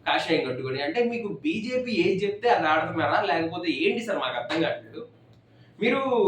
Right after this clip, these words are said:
ఆ, మీరు ఇది డిప్యూటీ సీఎం కాకముందు ఎన్నిసార్లు మాల వేసుకున్నారు, ఎన్నిసార్లు తిరిగారు, ఎన్నిసార్లు తిరిగారు చెప్పండి? రెగ్యులర్‌గా ఇట్లాగే చేశారా, ఇట్లాగే ఐదు వెళ్ళారా, ఇట్లాగే ఐదు వెళ్ళారా? ఎవరు పట్టించుకుంటారు రాష్ట్రాన్ని? డిప్యూటీ సీఎం ఉండి మీరు కాక ఆడపిల్లలకి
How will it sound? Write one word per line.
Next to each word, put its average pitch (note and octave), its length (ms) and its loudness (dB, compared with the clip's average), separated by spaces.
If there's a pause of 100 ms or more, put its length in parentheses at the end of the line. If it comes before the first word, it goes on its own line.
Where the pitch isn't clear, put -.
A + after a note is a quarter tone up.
(760)
ఆ, C#3+ 420 6
మీరు D#3 360 6
ఇది C3+ 320 0
డిప్యూటీ A#3 260 -4
సీఎం G3+ 280 -2
కాకముందు E3 840 0
ఎన్నిసార్లు B3 500 4
మాల G3+ 200 0
వేసుకున్నారు, G3 460 2
ఎన్నిసార్లు A3+ 440 2
తిరిగారు, F3+ 440 -4 (1700)
ఎన్నిసార్లు A3+ 420 2
తిరిగారు F#3 500 0 (320)
చెప్పండి? A3 260 0
రెగ్యులర్‌గా G3 460 0
ఇట్లాగే G3 400 0
చేశారా, D3 320 4 (460)
ఇట్లాగే B3 380 6
ఐదు G#3 200 6
వెళ్ళారా, E3 380 4 (1200)
ఇట్లాగే A3+ 340 6
ఐదు G3 120 4
వెళ్ళారా? G3+ 260 4
ఎవరు - 240 6
పట్టించుకుంటారు B3+ 480 2
రాష్ట్రాన్ని? A3 400 2
డిప్యూటీ G#3 340 0
సీఎం A3 260 0
ఉండి G#3 180 2
మీరు G#3 240 2
కాక G3+ 220 4
ఆడపిల్లలకి A3 920 2